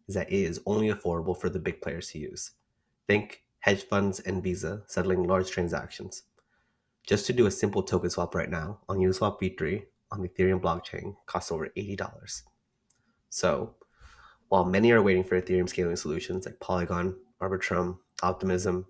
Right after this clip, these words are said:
and Z K rollups to become easier to use, see story five below, other blockchains have sprung up, focusing more on speed and low costs. Here's how each of the major blockchains have performed this year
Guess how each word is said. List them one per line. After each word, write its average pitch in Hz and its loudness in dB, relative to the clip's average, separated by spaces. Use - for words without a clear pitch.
and 92 -8
Z 87 -6
K 120 0
rollups 82 -4
to - -8
become 95 2
easier 104 2
to 87 0
use, 80 -6
see - -10
story 80 -2
five 78 -6
below, 95 2
other 104 6
blockchains 92 0
have 90 -6
sprung 90 -2
up, 80 -8
focusing 90 0
more 95 4
on 101 4
speed 90 -6
and 95 2
low 78 -4
costs. - -8
Here's 127 4
how 107 4
each 98 -6
of - -10
the 92 -4
major 90 0
blockchains 80 -2
have 80 -6
performed 87 -2
this 87 -6
year 82 -8